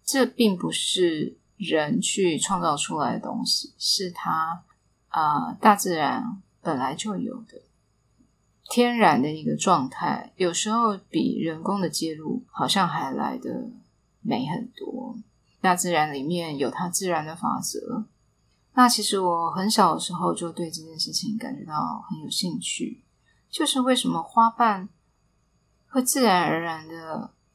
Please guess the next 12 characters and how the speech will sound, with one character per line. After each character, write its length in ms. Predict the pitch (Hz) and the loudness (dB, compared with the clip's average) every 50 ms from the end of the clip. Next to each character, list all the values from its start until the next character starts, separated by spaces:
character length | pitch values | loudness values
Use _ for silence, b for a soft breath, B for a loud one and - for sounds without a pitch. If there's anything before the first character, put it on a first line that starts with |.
| _ _ _ _ _ _ _ - | _ _ _ _ _ _ _ -10
有 160 | - - - - | -4 -2 0 0
一 220 | - - - 208 | 0 -2 -6 -6
个 420 | - - - 196 190 180 170 160 151 | -4 -2 0 2 4 4 2 2 0
比 220 | - - 165 151 | -2 -2 -2 0
例 140 | 165 208 214 | 0 0 0
上 260 | - - 214 196 180 | 4 4 4 4 4
的 400 | 165 160 156 170 170 - - - _ _ _ _ _ _ _ _ _ _ _ _ | 2 -2 -2 -2 -2 -4 -6 -10 _ _ _ _ _ _ _ _ _ _ _ _
就 120 | - - 170 | -8 -6 -4
是 120 | 175 180 | -4 -4
排 260 | - - - 160 160 | -4 0 0 0 0
列 360 | 170 175 202 233 226 208 196 185 | 2 2 2 2 2 0 0 -2
呢？ 340 | 175 175 170 170 180 196 | -4 -6 -8 -8 -10 -12